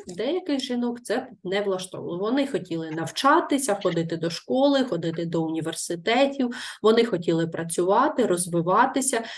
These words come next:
І саме з цього моменту і почалась ось ця боротьба за права. Зараз, звичайно, цей момент не так нам відомий, оскільки Україна більш прогресивна на цей момент країна, і ви бачите, що ін-, існують,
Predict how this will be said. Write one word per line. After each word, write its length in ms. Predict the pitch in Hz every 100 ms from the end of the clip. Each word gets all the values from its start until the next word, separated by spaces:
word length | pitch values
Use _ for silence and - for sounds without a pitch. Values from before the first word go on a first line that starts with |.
| - _
І 180 | 254 247
саме 380 | 240 196 156 139
з 120 | -
цього 340 | - 190 180
моменту 640 | 170 175 180 370 - 254 -
і 120 | 254 277
почалась 720 | 175 170 196 180 185 359 220
ось 160 | -
ця 160 | - 180
боротьба 840 | 156 160 151 - 165 156 165 269 302
за 380 | 190 - 175 220 220
права. 500 | 208 196 196 165 - - - - - -
Зараз, 420 | 196 247 403 381
звичайно, 520 | 277 277 277 254 208
цей 220 | 196 247 254
момент 480 | 247 254 262 240
не 140 | 240 247
так 420 | 254 254 214 -
нам 220 | 202 196
відомий, 540 | 196 214 220 311 392 277
оскільки 540 | 220 - 247 240 208
Україна 720 | 190 208 202 214 220 277 311 247
більш 300 | 220 233 -
прогресивна 840 | - 220 240 240 - 262 175 165
на 160 | 165 160
цей 200 | - 185
момент 340 | 185 180 175
країна, 540 | - 196 180 214 339 294
і 200 | 220 240
ви 140 | 220
бачите, 500 | 214 190 170 165 180
що 180 | - 170
ін-, 280 | 170 185 185 190 190
існують, 640 | 190 190 202 208 175 170